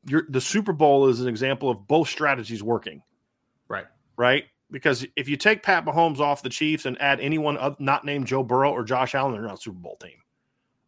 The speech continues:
Speaker 1: They're,
Speaker 2: Mm-hmm.
Speaker 1: they're just not. From what I've seen in the playoffs, they're just not. Maybe they've been better in the regular season, Ryan, but you take Pat Mahomes off there and put anyone other than those two guys on that roster, they're not a Super Bowl team.
Speaker 2: Okay.
Speaker 1: There are other court. There's a lot of,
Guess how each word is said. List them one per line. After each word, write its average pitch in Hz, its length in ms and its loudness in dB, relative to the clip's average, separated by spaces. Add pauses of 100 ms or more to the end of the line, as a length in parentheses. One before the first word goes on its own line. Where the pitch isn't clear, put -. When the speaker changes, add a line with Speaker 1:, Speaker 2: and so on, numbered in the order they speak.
(140)
Speaker 1:
They're, 101 140 -14
Speaker 2:
Mm-hmm. 104 160 -12
Speaker 1:
they're 104 120 -10
just 104 160 -8
not. 147 280 2
From 120 120 -2
what 120 100 6
I've 147 140 6
seen 170 160 2
in 151 60 0
the 131 80 -2
playoffs, 170 460 0
they're 123 160 -2
just 110 200 -8
not. 92 220 -6
Maybe 135 220 2
they've 151 180 2
been 139 140 -2
better 135 200 2
in 127 60 -2
the 123 60 -2
regular 123 220 -2
season, 139 260 -6
Ryan, 135 220 -2
but 120 120 -4
you 127 80 -8
take 143 220 -6
Pat 139 200 2
Mahomes 123 280 -2
off 120 180 -2
there 120 140 0
and 110 100 -6
put 127 140 -6
anyone 135 340 -4
other 139 160 -4
than 127 140 -2
those 123 220 -2
two 131 120 -8
guys 120 220 -2
on 120 140 -4
that 110 140 -4
roster, 110 280 -6
they're 107 140 -10
not 95 140 -14
a - 20 -16
Super - 200 -20
Bowl - 200 -20
team. - 100 -20 (460)
Speaker 2:
Okay. 165 180 -4 (560)
Speaker 1:
There 151 180 8
are 175 80 10
other 185 180 8
court. 180 260 6
There's 160 180 4
a 151 40 2
lot 156 180 4
of, 160 100 -4